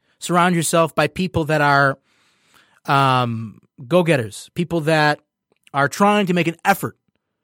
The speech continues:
to grow, the more it'll bring the best out of you. So I think it's important to realize that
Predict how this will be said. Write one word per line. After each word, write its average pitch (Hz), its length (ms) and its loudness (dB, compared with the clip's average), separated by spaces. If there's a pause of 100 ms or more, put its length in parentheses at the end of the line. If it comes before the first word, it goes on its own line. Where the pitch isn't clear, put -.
(140)
to 151 100 -6
grow, 139 400 0 (1120)
the 147 160 -4
more 220 520 2
it'll 185 200 0
bring 180 240 0
the 175 80 0
best 175 260 0
out 170 120 4
of 175 60 -2
you. 233 280 -6 (1080)
So - 140 -4
I 202 60 2
think 277 180 -6
it's 254 140 -10
important 208 460 0
to 170 80 -2
realize 165 400 2
that 127 340 -2